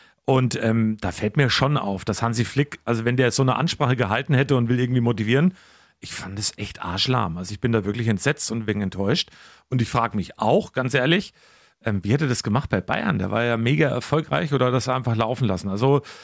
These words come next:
das sind schon ein paar Unwägbarkeiten mit dabei und jetzt bin ich gespannt, wer es wird.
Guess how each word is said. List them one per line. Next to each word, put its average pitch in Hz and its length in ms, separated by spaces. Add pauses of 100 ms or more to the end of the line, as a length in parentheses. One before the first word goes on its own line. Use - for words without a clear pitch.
(140)
das 147 160
sind 269 180
schon 254 140
ein 240 80
paar 190 340
Unwägbarkeiten 147 880
mit 120 140
dabei 123 480
und 120 180
jetzt 120 160
bin 135 120
ich 123 100
gespannt, 123 340
wer 117 100
es 107 180
wird. 170 280